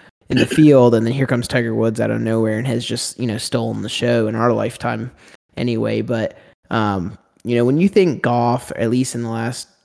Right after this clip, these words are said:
Speaker 1: twenty, twenty-five years, I mean, the handful of names that anybody could probably tell you, even those people who are not watching golf every weekend, you know, it's Tiger Woods, and then the second name they're probably mentioning is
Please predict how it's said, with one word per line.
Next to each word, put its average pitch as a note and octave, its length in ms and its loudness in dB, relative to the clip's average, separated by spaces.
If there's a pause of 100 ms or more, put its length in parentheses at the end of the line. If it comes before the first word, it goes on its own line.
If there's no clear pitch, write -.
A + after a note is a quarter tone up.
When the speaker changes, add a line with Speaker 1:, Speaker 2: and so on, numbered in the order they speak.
Speaker 1:
twenty, B2 280 -2
twenty-five A#2+ 520 -2
years, A#2+ 380 -2
I A#2+ 80 0
mean, A#2 420 -2 (400)
the - 160 -2
handful B2 500 2
of A#2 80 0
names A#2 560 0
that A#2 200 -2
anybody A#2+ 560 0 (180)
could - 180 -6
probably A#2 440 2
tell A#2+ 240 0
you, A#2+ 180 4
even A#2 320 2
those A#2 180 -2
people B2+ 280 -2
who B2+ 140 -2
are A#2 60 -2
not A2+ 200 -4
watching A#2 360 -6
golf A#2 280 -4
every A#2 200 -4
weekend, A2+ 400 -4
you A2+ 80 -4
know, G#2+ 60 -2
it's - 160 -6
Tiger A#2+ 300 -2
Woods, A#2 340 0
and A#2 120 -2
then A#2 180 0
the A#2 60 -4
second A#2+ 320 -2
name A2+ 180 -2
they're A2+ 100 -2
probably A#2 320 -2
mentioning A#2+ 400 -4
is A#2+ 280 0